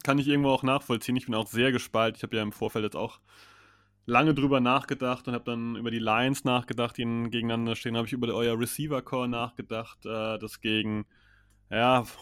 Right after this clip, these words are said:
wahrscheinlich wieder ersatzgeschwächte Cornerbacks bei uns, äh,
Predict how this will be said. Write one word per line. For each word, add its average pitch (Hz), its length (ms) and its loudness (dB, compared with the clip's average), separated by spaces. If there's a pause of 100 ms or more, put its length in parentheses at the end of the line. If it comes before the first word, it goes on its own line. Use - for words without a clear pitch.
(100)
wahrscheinlich 117 760 0
wieder 123 160 0
ersatzgeschwächte 117 760 -4
Cornerbacks 123 720 -2
bei 117 180 -4
uns, 113 360 -8
äh, 110 400 -4